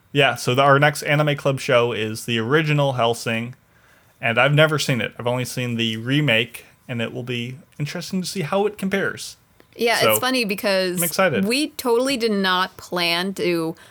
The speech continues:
Speaker 2: watch the original Hellsing on its twenty-year anniversary because it did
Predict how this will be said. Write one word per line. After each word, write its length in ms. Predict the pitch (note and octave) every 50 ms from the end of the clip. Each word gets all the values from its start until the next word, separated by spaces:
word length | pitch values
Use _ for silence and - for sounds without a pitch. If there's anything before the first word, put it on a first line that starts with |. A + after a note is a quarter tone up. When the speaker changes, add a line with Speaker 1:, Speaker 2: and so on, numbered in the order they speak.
| - _ _
Speaker 2:
watch 440 | - F3 F3 F3+ F3+ F3 F3 - - -
the 120 | F#3+ F#3
original 360 | F3 F3+ E3+ F#3 F#3 F3+ F3
Hellsing 600 | F#3+ F#3+ D#3+ E3+ E3+ - F#3+ F#3 F3+ F#3 F#3 - - _ _ _ _ _ _ _ -
on 180 | F#3 F#3+ F#3+ F#3+
its 260 | F3+ F3 - - -
twenty-year 640 | - - - G3 F#3 F#3 - G3 F#3 F3 F3+ F3+ F3 -
anniversary 880 | F3 F3 F3 D#3 D#3 D#3+ D#3+ F3 - G#3+ G#3 G#3+ A3 A#3 A#3+ C4+ - _ -
because 240 | F3+ - F3+ F3+
it 100 | F3+ E3+
did 180 | - F#3 F3